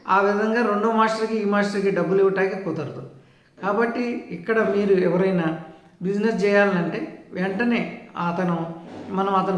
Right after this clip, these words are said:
కోరిక తీర్చకపోతే మన హోటల్లో రుచి మారిపోద్ది, తయారీ విధానం మారిపోద్ది. పొద్దున్నే రావాల్సిన మాస్టరు ఏడింటికైనా రాడు, ఎనిమిదింటికైనా మనం తీయలేము,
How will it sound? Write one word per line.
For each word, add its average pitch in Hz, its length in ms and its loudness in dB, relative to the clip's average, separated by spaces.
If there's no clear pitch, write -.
కోరిక 202 320 2
తీర్చకపోతే 196 920 -2
మన 175 140 -2
హోటల్లో 185 460 2
రుచి 180 280 0
మారిపోద్ది, 185 800 -2
తయారీ 196 420 4
విధానం 190 460 2
మారిపోద్ది. 180 760 0
పొద్దున్నే 214 400 -2
రావాల్సిన 190 520 4
మాస్టరు 180 640 0
ఏడింటికైనా 185 760 2
రాడు, 170 440 0
ఎనిమిదింటికైనా 190 680 2
మనం 165 520 0
తీయలేము, 170 500 -2